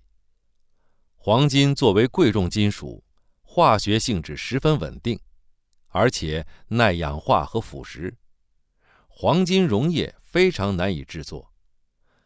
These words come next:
这种难以得到的珍贵属性使得术士相信，黄金入火淬炼但不消失，埋入地下也会永远不朽，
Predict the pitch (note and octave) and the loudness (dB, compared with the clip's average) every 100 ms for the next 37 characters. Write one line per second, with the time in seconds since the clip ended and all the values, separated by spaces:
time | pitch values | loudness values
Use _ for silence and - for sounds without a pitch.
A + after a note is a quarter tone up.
0 | _ - C#3 A#2+ G#2 G2 A#2 G#2+ F2 F#2+ | _ -2 2 4 2 2 2 0 -4 -2
1 | A#2+ D#3+ D3+ G2 E2+ - E3+ F3+ F3+ C3+ | 0 2 2 2 -2 -2 0 0 0 -2
2 | E2+ - C#2 C#2 A#2+ F#2+ C#2 - _ - | -2 -6 -12 -6 -4 -4 -6 -14 _ -12
3 | F#2 E2+ G#2+ - A2 - D2 G#2+ G#2+ - | -6 -4 -4 -2 -6 -6 -4 -2 -2 -6
4 | - _ _ _ _ _ _ _ _ _ | -10 _ _ _ _ _ _ _ _ _
5 | F#2+ C3 E3 D#3+ D#3+ E3+ G#3+ A#2+ - D#2+ | 0 2 2 2 0 0 0 -2 -2 -6
6 | E2 - D3 F2+ G#2+ C#2 - - G2 C#2+ | -6 -4 -2 -2 -2 -4 -10 -6 -6 -6
7 | - - A#2 - C3 - _ _ _ _ | -4 0 0 -2 -8 -10 _ _ _ _
8 | - - F#2+ B2 F3+ D#3 - F#3+ A#2 F3+ | -20 -6 0 2 2 2 0 -2 0 2
9 | B2+ C#2 - F2 E2 G#2+ E2+ F2+ C3 A#2 | 0 -2 -6 -6 -2 -2 -2 -2 -2 -2
10 | C#2 C#2+ G2+ - - | -4 -8 -8 -8 -12